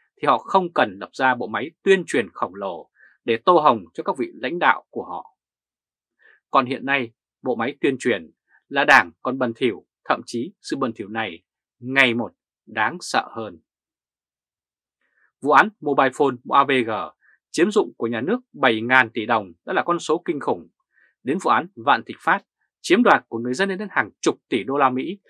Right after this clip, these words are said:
thì không còn gì để nói. Để những đồng tiền phi pháp được lưu thông, chỉ cần dùng rất nhiều tiền để bôi trơn, và những người giúp cho Trương Mỹ Lan đều là những người ngồi ở ngôi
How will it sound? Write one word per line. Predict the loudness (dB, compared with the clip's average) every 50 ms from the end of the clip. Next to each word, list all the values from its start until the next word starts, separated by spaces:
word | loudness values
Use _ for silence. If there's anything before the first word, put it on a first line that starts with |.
| _ _ _ _
thì | -10 -10
không | -4 -2 -2 -2 0 2
còn | 2 2 2 0
gì | -4 -8 -8 -8 -14 _ _
để | -8 -8 -8 -6
nói. | -6 -8 -10 -10 -12 -16 _ _ _ _ _ _ _ _ _ _ _ _ _ _ _ _ _ _ _ _ _ _ _ _ _ _ -4
Để | -4 -4 -2
những | -4 -4
đồng | -4 -4 -6
tiền | -4 -4 -4 -4 -4 -10 -16 -8 -6
phi | -6 -2 4
pháp | 4 4 4 4 _
được | -14 -12 -8
lưu | -8 -8 -2 0
thông, | 0 0 0 -2 -8 -18 _ _ _ _ _ _ _ _
chỉ | -8 -2
cần | 0 0 0 2
dùng | 0 -2 -2 -2
rất | -4 -6 -4 -2
nhiều | -2 -2 0 2
tiền | 2 0 0 0 -4 _
để | -14 -6
bôi | -2 -2 -2 -2 0
trơn, | 0 0 0 0 -4 -10 _ _ _ _ _ _ _ _ _ _
và | 4 4 4
những | 4 0 -2
người | 0 0 0 -2 -6 _ _
giúp | -4 -4 -4 -4
cho | -4 -4
Trương | -4 -2 -2 -2
Mỹ | -4 0
Lan | 2 4 4 4 2 -4 -10 _ _ _
đều | -4 -2 0
là | -2 -2
những | -2 -4 -2
người | 0 0 0 -2 -4 -10 _
ngồi | -12 -10 -10
ở | -10 -10 -12 _ _ _
ngôi | -12 -8 -4 -4 -4 -4 -4